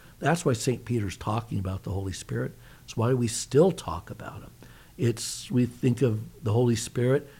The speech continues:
the indwelling of the Holy Spirit in the church and all Christians, that God has tabernacled amongst us. He's made his dwelling amongst us,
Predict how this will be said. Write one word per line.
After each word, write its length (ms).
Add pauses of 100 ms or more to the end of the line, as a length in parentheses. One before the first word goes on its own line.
(100)
the 160
indwelling 500
of 100
the 100
Holy 240
Spirit 360
in 80
the 80
church 460
and 100
all 160
Christians, 720 (420)
that 300
God 260
has 280
tabernacled 840
amongst 460
us. 140
He's 180
made 160
his 160
dwelling 580
amongst 540
us, 180